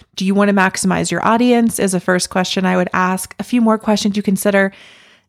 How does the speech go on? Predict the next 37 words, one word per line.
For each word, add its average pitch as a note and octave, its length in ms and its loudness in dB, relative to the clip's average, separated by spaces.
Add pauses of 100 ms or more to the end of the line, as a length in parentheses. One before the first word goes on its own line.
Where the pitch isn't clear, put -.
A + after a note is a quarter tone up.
Do A3+ 100 -2
you C4 160 2
love A#3+ 300 0
being A3+ 200 4
on G#3 160 2
camera? G3 460 -2 (340)
Are G#3+ 60 2
you A3+ 100 4
comfortable A#3+ 540 0
on F3 160 -2
camera? F3+ 360 -10
Do F#3+ 140 -4
you A3 140 0
feel A#3+ 220 0
good G3+ 440 2
just F#3 180 -6
kind F#3 120 -4
of, F3+ 40 -4
like, E3+ 280 -8
being G3+ 400 2
there F3+ 380 0
and E3+ 320 -2
owning F#3 380 2
this F3 180 -2
visual E3 380 -2
space? - 480 -8 (800)
Do A#3 120 0
you D#4+ 140 4
have F4+ 180 0
a E4 60 0
camera A#3+ 340 0
ready B3 220 0
space G#3 380 0
to A3+ 120 -2
record G3+ 400 -2
your F#3 200 0
show? - 560 -2